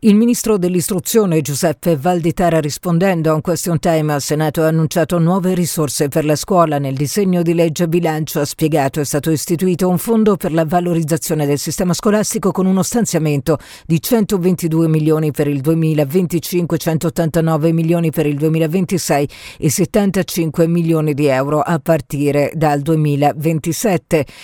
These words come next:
Si tratta, ha specificato Valditara, di risorse nuove da utilizzare, fra l'altro, per l'avvio di un piano importante di stabilizzazione dei docenti di sostegno.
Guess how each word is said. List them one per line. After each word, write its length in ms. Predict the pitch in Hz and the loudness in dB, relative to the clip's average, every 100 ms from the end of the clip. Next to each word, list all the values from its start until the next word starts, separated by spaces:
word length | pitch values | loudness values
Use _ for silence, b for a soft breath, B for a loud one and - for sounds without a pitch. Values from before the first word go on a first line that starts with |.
| B | B
Si 180 | - 165 | -4 -2
tratta, 480 | 170 170 160 180 160 | 2 0 0 0 0
ha 40 | |
specificato 680 | - - 143 143 135 151 160 | 0 -6 -6 -6 -2 -2 0
Valditara, 680 | 156 151 156 196 185 170 165 | 0 0 -2 0 0 2 0
di 140 | 156 | 0
risorse 440 | 175 180 220 175 - | -2 -2 -4 -2 0
nuove 340 | 175 170 156 | 2 2 2
da 100 | 165 | 0
utilizzare, 600 | 165 - 170 151 156 143 | 0 0 -2 0 0 0
fra 200 | 139 160 | 0 -2
l'altro, 480 | 160 139 101 123 147 B B B | 0 0 -2 -2 -4 B B B
per 120 | 165 | 2
l'avvio 340 | 165 160 160 139 | 2 0 0 0
di 80 | |
un 100 | 156 151 | -2 0
piano 220 | 160 151 | 0 0
importante 640 | 147 175 - 113 127 139 | -2 -2 -2 -2 -2 -4
di 100 | 135 | -4
stabilizzazione 840 | 131 226 175 165 151 151 - 120 135 | -4 0 0 0 0 -4 -4 -4 0
dei 160 | 185 | 0
docenti 580 | 175 165 - 110 135 - | 0 -2 -4 -6 -4 -6
di 140 | 180 247 | 0 0
sostegno. 720 | - 240 - 156 131 139 - | 2 -2 0 -2 -2 -6 -10